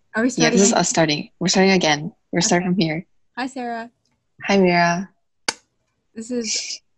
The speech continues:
Speaker 1: this is our podcast, isn't it?
Speaker 2: This is the fourth episode. Welcome back, guys. Welcome back to the fourth
Speaker 1: Okay.
Speaker 2: episode.
Speaker 1: Do, do, do, do, do. Teeny changes. Okay.
Speaker 2: Yay.
Speaker 1: Um,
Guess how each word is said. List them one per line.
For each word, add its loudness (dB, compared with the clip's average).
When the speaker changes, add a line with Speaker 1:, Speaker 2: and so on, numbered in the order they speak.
Speaker 1:
this -10
is -8
our -8
podcast, -14
isn't -6
it? -8
Speaker 2:
This 2
is 2
the 2
fourth 2
episode. 0
Welcome 0
back, -4
guys. -4
Welcome -4
back -8
to -6
the -2
fourth -4
Speaker 1:
Okay. 0
Speaker 2:
episode. 0
Speaker 1:
Do, -2
do, 0
do, 2
do, -4
do. -10
Teeny 0
changes. -4
Okay. -10
Speaker 2:
Yay. -2
Speaker 1:
Um, -6